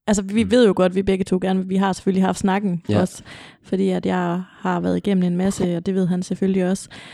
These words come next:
Speaker 2: Mm.
Speaker 1: Men altså, er det sådan noget, man sætter sig ned og siger: "Nu skal vi have sådan en rigtig
Speaker 2: Mm.
Speaker 1: god time, hvor vi lige skal snakke om det her," og forbereder
Speaker 2: Ja.
Speaker 1: sig på det, eller hva-, hvordan synes du, man skal kaste sig ud i det?
Speaker 2: Ja,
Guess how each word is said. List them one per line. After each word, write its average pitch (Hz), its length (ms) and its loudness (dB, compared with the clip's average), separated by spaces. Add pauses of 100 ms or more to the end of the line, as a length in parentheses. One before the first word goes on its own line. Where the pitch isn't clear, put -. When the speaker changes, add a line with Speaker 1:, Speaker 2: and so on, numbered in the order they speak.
(220)
Speaker 2:
Mm. 226 60 2
Speaker 1:
Men 208 460 2 (220)
altså, 208 340 2
er 214 80 2
det 214 120 4
sådan 220 80 0
noget, 240 200 4
man 196 260 2
sætter 233 260 2
sig 208 160 0
ned 226 220 4
og 190 220 2
siger: 208 340 0
"Nu 202 120 4
skal - 160 -8
vi 190 60 0
have 202 160 0
sådan 196 160 0
en 185 120 -2
rigtig 180 500 -6 (340)
Speaker 2:
Mm. 165 60 -8 (160)
Speaker 1:
god 220 220 2 (540)
time, 208 340 2
hvor 185 160 2
vi 175 80 -2
lige 185 180 -2
skal 190 200 -4
snakke 180 300 -2
om 185 100 2
det 180 140 0
her," 180 220 0
og 165 140 -2
forbereder 196 520 4
Speaker 2:
Ja. 185 60 -4
Speaker 1:
sig 185 160 -6
på 214 160 2
det, 202 120 2
eller 185 220 -2 (520)
hva-, 208 120 -2
hvordan 226 380 0
synes 269 160 -2
du, - 100 -2
man 196 140 0
skal 190 140 -10
kaste 202 220 -8
sig 233 100 -4
ud 240 100 0
i 208 100 -2
det? 220 140 -8 (520)
Speaker 2:
Ja, 92 220 -4